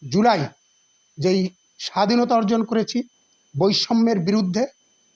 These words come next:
সেই বৈষম্য যদি এখনো টিকে থাকে, তাইলে আমাদের এই আন্দোলন ব্যর্থ হবে। বাংলাদেশের প্রশাসন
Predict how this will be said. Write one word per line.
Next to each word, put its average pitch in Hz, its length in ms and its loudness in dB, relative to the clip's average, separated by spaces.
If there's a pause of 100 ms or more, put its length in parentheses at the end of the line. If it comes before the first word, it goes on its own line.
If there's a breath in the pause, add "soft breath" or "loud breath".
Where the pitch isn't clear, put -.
(540)
সেই 214 220 0 (100)
বৈষম্য 262 400 2 (160)
যদি 202 200 2 (580)
এখনো 214 380 0
টিকে 294 200 -2
থাকে, - 260 -4 (920)
তাইলে 226 260 2 (140)
আমাদের 226 360 0 (580)
এই 202 200 2
আন্দোলন 208 440 0
ব্যর্থ 170 260 -2
হবে। 135 220 -8 (1500)
বাংলাদেশের 240 600 2 (720)
প্রশাসন 233 400 0